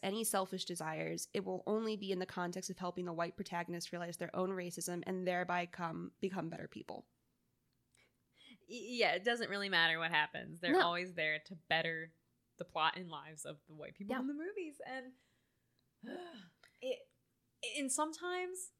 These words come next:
Speaker 2: like with this movie, it is so aggressively in your face,
Speaker 1: Mm-hmm.
Speaker 2: and they don't even try to hide it, that I
Speaker 1: Mm-mm.
Speaker 2: was like, "Are you kidding me? This movie was made in twenty fourteen. Like, really? You're still, like,"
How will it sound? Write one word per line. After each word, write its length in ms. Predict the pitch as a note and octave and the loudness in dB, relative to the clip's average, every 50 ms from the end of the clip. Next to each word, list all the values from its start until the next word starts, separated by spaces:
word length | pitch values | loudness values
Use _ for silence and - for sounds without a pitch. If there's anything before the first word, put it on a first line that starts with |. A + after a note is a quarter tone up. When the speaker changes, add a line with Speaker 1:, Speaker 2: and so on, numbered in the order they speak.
| _ _ | _ _
Speaker 2:
like 200 | - B3 B3+ B3 B3+ | -2 -2 -2 -2 -4
with 100 | B3 B3+ | -2 -2
this 180 | C#4 C4 - C#4+ | -2 -2 0 0
movie, 500 | D#4 F#4+ F4 D4 B3 A3+ A3+ A#3 A#3 _ _ _ _ _ _ _ _ _ _ _ _ _ _ _ _ _ _ | -2 0 0 0 -2 -2 -2 -4 -8 _ _ _ _ _ _ _ _ _ _ _ _ _ _ _ _ _ _
it 120 | A#3 A3+ A#3 | 2 4 4
is 140 | A#3 - | 2 4
so 160 | - A#3 A3+ A#3+ | 4 6 6 6
aggressively 1080 | B3+ A#3 - - - G3 F#3+ G3 G#3+ G#3 - A#3 G#3+ G#3 - A#3 A3 G#3+ G#3 F#3 - _ _ _ _ _ _ _ _ _ _ _ _ _ - | 4 2 -2 -8 -2 4 6 6 6 6 2 -6 -12 -8 -6 -6 -6 -6 -6 -10 -14 _ _ _ _ _ _ _ _ _ _ _ _ _ -2
in 160 | G#3 A3+ A3+ | 0 2 2
your 140 | A3+ A3 G#3+ | 2 0 4
face, 400 | - A3+ A3 F3+ - - D#3+ A3+ | 8 8 8 8 8 4 4 4
Speaker 1:
Mm-hmm. 160 | B3+ B3+ C#4 | 6 6 6
Speaker 2:
and 200 | E4 G#4+ G#3+ G3+ | 6 6 4 4
they 140 | G3+ F#3+ G3 | 2 2 4
don't 260 | F3 F#3+ F#3+ G3+ A3+ | 4 6 6 6 6
even 160 | B3 C4+ C4+ | 4 4 2
try 220 | B3+ - D4 D4 C#4+ | 4 4 4 4 4
to 80 | C#4+ | 2
hide 360 | C4 C4 B3+ B3+ D4 F4 C4 | 2 6 6 6 8 8 8
it, 280 | G#3+ F#3 F3+ E3+ - - - | 8 8 8 6 4 0 -2
that 120 | A#3 B3 | 0 2
I 100 | A3+ A3+ | 4 4
Speaker 1:
Mm-mm. 60 | A3+ | 2
Speaker 2:
was 140 | A#3 A3+ - | 2 0 0
like, 340 | A3+ A3 G#3+ G#3 G#3 - - _ _ _ _ - | 4 4 6 6 4 2 -6 _ _ _ _ -8
"Are 40 | A3 | -8
you 80 | A#3 | -8
kidding 280 | A3+ - G3 F3+ G#3 A#3+ | -6 -8 -8 -8 -6 -6
me? 180 | C#4 D#4+ F#4 F#4 - _ _ _ _ _ _ _ _ _ | -6 -8 -8 -10 -12 _ _ _ _ _ _ _ _ _
This 20 | E4 | -4
movie 120 | G#4 B4 - | -2 0 0
was 80 | F#4 D4+ | 0 0
made 140 | E4+ E4 C4+ | 2 0 0
in 80 | A#3 | 0
twenty 340 | - - - C4 C4 C4+ C4+ | -4 -2 -2 -2 0 0 -4
fourteen. 680 | C4 C4 B3 A#3+ G#3+ - - A3 G#3 G3 F#3 F3 F3 F3+ | -2 0 0 0 -2 -4 -8 -12 -10 -10 -10 -10 -10 -8
Like, 320 | F3 F3+ F3+ F3+ - _ _ _ _ _ _ _ _ - | -6 -6 -6 -6 -8 _ _ _ _ _ _ _ _ -6
really? 680 | - F3+ G#3+ C4 C#4+ D4+ E4 F4 F4+ F#4 F#4+ F#4+ F#4+ - _ _ _ _ _ _ _ _ _ _ _ - | -2 0 0 2 2 2 2 2 0 0 0 -4 -6 -12 _ _ _ _ _ _ _ _ _ _ _ 0
You're 180 | A#3 C#4 D#4+ | 2 2 2
still, 640 | D#4 - - - C#4 C#4 C#4+ D4+ D#4+ E4 D#4+ D#4 - - | 2 0 -4 0 2 4 4 6 4 2 0 -2 -2 0
like," 320 | C4 B3+ C4 C4 B3+ - | 2 2 2 2 0 -6